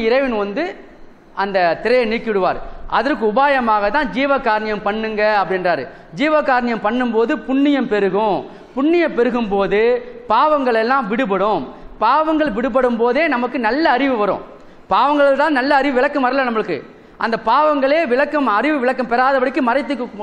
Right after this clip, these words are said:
கொண்டிருக்கின்றது. அந்த புண்ணியம் பெருக பெருக பாவங்கள் விலகும் போது அறிவு விருத்தியாகும். அறிவு விருத்தியாகும் போதுதான் நமக்கு வந்து அன்பே விளங்கும். இந்த நிலைக்கெல்லாம் நம்ம முயற்சி பண்ணும்போது இறைவன் வந்து காரியம், நமக்கு அந்த திரையை விளக்குறது தான் அவர் கொடுக்குற நம்மளுக்கு பரிசு. அந்த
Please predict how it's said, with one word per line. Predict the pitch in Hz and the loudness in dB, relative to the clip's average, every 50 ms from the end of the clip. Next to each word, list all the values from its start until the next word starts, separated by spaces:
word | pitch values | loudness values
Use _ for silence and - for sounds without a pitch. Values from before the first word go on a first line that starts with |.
| - 220 | -6 -4
கொண்டிருக்கின்றது. | 240 254 247 220 220 208 214 185 170 135 - - - - - - - | -2 -2 -2 -2 -4 -4 -2 -2 -2 -4 -4 -8 -18 -20 -20 -16 -10
அந்த | - 214 220 220 226 | -6 -4 -4 -4 -2
புண்ணியம் | - 294 330 370 359 339 254 247 | 0 2 2 2 2 2 2 0
பெருக | 269 277 254 262 240 | 0 2 2 0 2
பெருக | 190 226 214 208 190 208 233 277 302 294 - - - - - - 226 | 2 0 0 2 2 2 2 2 2 0 -2 -4 -12 -12 -4 0 2
பாவங்கள் | 262 320 330 330 311 285 262 226 | 2 4 4 2 2 2 2 2
விலகும் | 240 254 226 254 233 202 | 0 0 0 0 0 0
போது | 220 254 330 294 233 | 0 2 2 2 2
அறிவு | 277 330 320 294 233 | 2 2 2 2 0
விருத்தியாகும். | 247 254 247 - 254 220 208 190 156 127 - - - - - - - - 226 | -2 -4 -2 0 0 0 2 0 -2 -6 -8 -14 -20 -20 -20 -10 -4 0 0
அறிவு | 294 359 370 359 294 | 2 2 2 0 0
விருத்தியாகும் | 277 277 226 - 262 240 240 214 226 214 190 185 | -2 -2 -2 0 2 2 2 2 -2 -4 -2 0
போதுதான் | 190 190 180 185 247 330 381 392 370 - - - - | 0 0 2 2 0 0 0 -2 -6 -10 -14 -10 -4
நமக்கு | 196 240 277 311 247 240 247 233 233 | -2 0 0 0 0 0 -2 -2 -2
வந்து | 233 262 339 311 277 311 311 214 226 | -2 0 0 0 0 0 0 0 0
அன்பே | 277 294 294 330 320 | 0 0 0 0 2
விளங்கும். | 247 233 240 240 208 170 127 - - - - - - - - - - - 208 247 | 2 0 0 0 -2 -4 -6 -8 -14 -20 -20 -20 -20 -20 -20 -20 -14 -6 -2 0
இந்த | 285 311 311 285 | 2 2 2 2
நிலைக்கெல்லாம் | 262 269 294 330 302 311 320 339 359 349 | 2 4 2 2 2 0 0 2 2 2
நம்ம | 294 247 226 247 | 0 0 0 0
முயற்சி | 294 320 311 320 320 226 269 | 0 0 0 0 -2 0 0
பண்ணும்போது | 254 254 247 233 220 233 240 285 349 330 262 | 0 0 -2 0 2 2 2 2 2 2 0
இறைவன் | 247 277 320 330 302 277 | 2 2 2 2 0 0
வந்து | 277 269 269 | -2 -2 -2
காரியம், | - 208 226 277 294 277 233 | -2 0 0 0 -2 -2 -4
நமக்கு | 247 247 247 240 220 | -6 -6 -6 -6 -4
அந்த | 214 202 - - | -4 -6 -4 -2
திரையை | 254 294 330 320 254 | -2 0 0 0 0
விளக்குறது | 247 254 254 262 233 220 262 | 0 0 0 -2 -2 0 0
தான் | - 277 226 | 2 2 2
அவர் | 220 208 - | 0 0 -2
கொடுக்குற | 226 226 262 277 277 254 | -4 -4 -2 0 0 0
நம்மளுக்கு | 226 208 196 185 - 214 | 0 -2 -4 -4 -2 -2
பரிசு. | 226 240 247 - 151 - - - - - - - - | -2 -2 -2 -4 -8 -8 -10 -16 -20 -20 -20 -16 -10
அந்த | - 190 202 190 | -6 -4 -4 -4